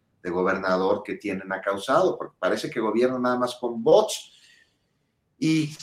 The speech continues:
y además ya seguramente está decidiendo, ¿no? Este, si no es que ya lo hizo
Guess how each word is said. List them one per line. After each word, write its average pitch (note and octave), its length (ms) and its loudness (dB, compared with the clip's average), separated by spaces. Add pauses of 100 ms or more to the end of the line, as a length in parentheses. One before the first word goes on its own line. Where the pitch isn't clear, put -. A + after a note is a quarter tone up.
(140)
y E3+ 40 2
además G3 360 8
ya G#3+ 100 6
seguramente G3+ 580 0
está F#3 220 0
decidiendo, D3+ 600 0
¿no? C3+ 480 -4 (200)
Este, E2+ 1120 -4
si B2 140 -4
no C#3 100 4
es C#3 80 0
que A#2+ 100 -2
ya B2+ 140 2
lo A#2+ 100 2
hizo A#2 460 -2